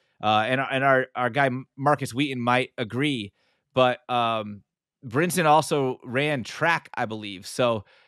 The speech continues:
uh, he's got that speed and that burst that you can only get from training with track and field, and, uh, it'll, that'll pay dividends as well. So I think this is a great signing by Smith and Adams,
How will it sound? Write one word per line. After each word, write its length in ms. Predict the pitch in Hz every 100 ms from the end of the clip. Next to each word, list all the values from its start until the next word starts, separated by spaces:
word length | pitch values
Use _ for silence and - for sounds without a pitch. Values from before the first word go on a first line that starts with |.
| _ -
uh, 360 | 120 110 107 - _
he's 280 | 131 120 139
got 240 | 151 165 160
that 180 | 135
speed 400 | - - 151 151
and 100 | 135
that 240 | 127 107 -
burst 600 | 120 147 185 - - - _ _ _
that 120 | 139
you 100 | 139
can 120 | 135 151
only 300 | 196 202 185
get 480 | 104 156 147 - -
from 200 | 127 110
training 640 | - 139 131 120 113 104 -
with 140 | 110
track 300 | - 127 120
and 120 | 113
field, 420 | 107 117 120 151 143 _ _ _ _
and, 640 | 127 120 117 117 113 110 - -
uh, 220 | 117 123
it'll, 220 | 127 123
that'll 240 | - 135 135
pay 140 | 127
dividends 500 | 98 107 104 104 101
as 100 | 95
well. 280 | 101 101 98
So 340 | - 110 104 - _
I 100 | 131
think 120 | 180 208
this 140 | 165
is 60 | 143
a 40 |
great 400 | 107 131 151 151
signing 600 | - 143 143 143 143 143 -
by 280 | 131 143 139
Smith 560 | 135 135 139 135 - _ _ _ _ _
and 320 | 135 151 165
Adams, 680 | 151 143 143 139 139 120